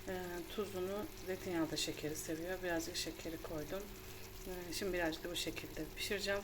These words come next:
Sonra patlıcanları da birleştireceğim. Patlıcanları da çizgide soyduktan sonra şu şekilde uzun uzun doğruyorsunuz.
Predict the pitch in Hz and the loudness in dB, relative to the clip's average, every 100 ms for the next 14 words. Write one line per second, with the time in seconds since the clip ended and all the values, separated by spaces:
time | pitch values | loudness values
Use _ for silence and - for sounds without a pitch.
0 | - 170 170 160 - 143 156 165 - 196 | 2 2 2 0 0 0 2 2 0 0
1 | 165 - - 180 - - - - - - | 0 0 -2 -4 -6 -6 -8 -10 -10 -8
2 | 233 233 - 220 226 240 240 196 190 196 | -2 0 6 6 6 4 4 2 0 -6
3 | - - - 214 208 208 214 - 202 202 | -6 -2 0 2 2 0 0 2 2 2
4 | 196 - 214 202 202 185 208 - - 165 | -2 0 2 2 2 0 0 0 0 0
5 | - 160 170 214 190 196 175 165 165 185 | 0 -2 -2 -2 -2 2 4 4 0 -4
6 | 233 - - - - - - - - 190 | -4 -4 -8 -8 -8 -8 -8 -8 2 4
7 | 165 156 - - - - - - | 4 2 -4 -4 -6 -6 -6 -6